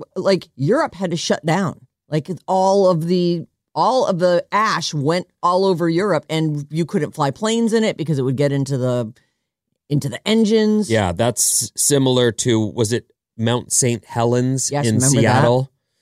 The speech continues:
Speaker 2: And that one, you
Speaker 1: We were little kids, but that, I lived in Massachusetts,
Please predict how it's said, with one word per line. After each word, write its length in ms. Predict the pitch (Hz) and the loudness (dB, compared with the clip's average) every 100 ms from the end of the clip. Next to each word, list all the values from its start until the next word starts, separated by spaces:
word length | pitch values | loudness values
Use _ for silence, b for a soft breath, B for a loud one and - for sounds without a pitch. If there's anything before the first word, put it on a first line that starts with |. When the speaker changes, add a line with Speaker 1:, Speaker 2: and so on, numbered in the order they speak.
| _ _ _ _ | _ _ _ _
Speaker 2:
And 160 | - 104 | -4 0
that 200 | 120 110 | 0 0
one, 340 | 117 104 101 95 | 0 0 -2 -2
you 120 | 107 | 2
Speaker 1:
We 60 | 285 | 4
were 140 | 311 | 4
little 400 | 170 165 185 143 | 2 2 2 2
kids, 420 | - 175 151 101 | 0 2 2 0
but 140 | - - | -10 -2
that, 220 | 175 196 147 | 0 0 -2
I 120 | 156 | -2
lived 240 | 208 233 190 | 2 2 0
in 120 | 156 | 0
Massachusetts, 720 | 151 143 123 - 170 131 - | -2 -4 -8 -8 -6 -6 -10